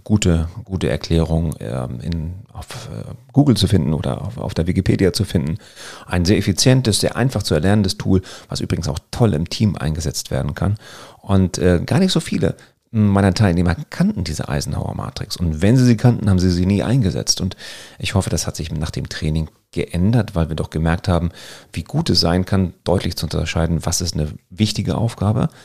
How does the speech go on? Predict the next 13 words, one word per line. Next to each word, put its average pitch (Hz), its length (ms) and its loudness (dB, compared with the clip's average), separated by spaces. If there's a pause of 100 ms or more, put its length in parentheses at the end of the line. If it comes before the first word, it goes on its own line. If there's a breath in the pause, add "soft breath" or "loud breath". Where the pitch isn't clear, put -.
(280 loud breath)
was 80 160 -4
ist 80 160 -2
eine 73 400 0
wichtige, - 400 -4
aber 78 160 0
nicht - 160 -6
dringende 110 400 2
Aufgabe, 90 560 -2 (340 loud breath)
was - 140 -6
sind 78 200 -2
dringende, 98 400 2
wichtige 95 340 -2
Aufgaben, 80 500 -4